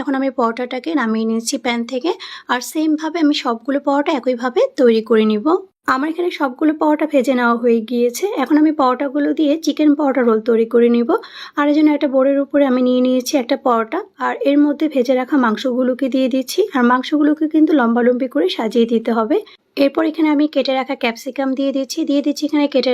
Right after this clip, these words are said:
রাখা টমেটো আর কিছু টুকরো করে কেটে রাখা পেঁয়াজ। এখানে তৈরি করে রাখা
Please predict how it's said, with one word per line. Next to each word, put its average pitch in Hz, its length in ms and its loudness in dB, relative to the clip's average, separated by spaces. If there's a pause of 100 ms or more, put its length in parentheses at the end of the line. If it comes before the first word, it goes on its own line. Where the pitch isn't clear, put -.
রাখা 247 180 -2 (180)
টমেটো 233 400 2 (220)
আর 240 80 0 (120)
কিছু 208 240 -8
টুকরো 262 260 -8
করে 254 200 2
কেটে 247 240 -2
রাখা 233 240 -4
পেঁয়াজ। 254 320 0 (480)
এখানে 294 180 4 (140)
তৈরি 254 260 4
করে 269 160 2 (160)
রাখা 254 200 -2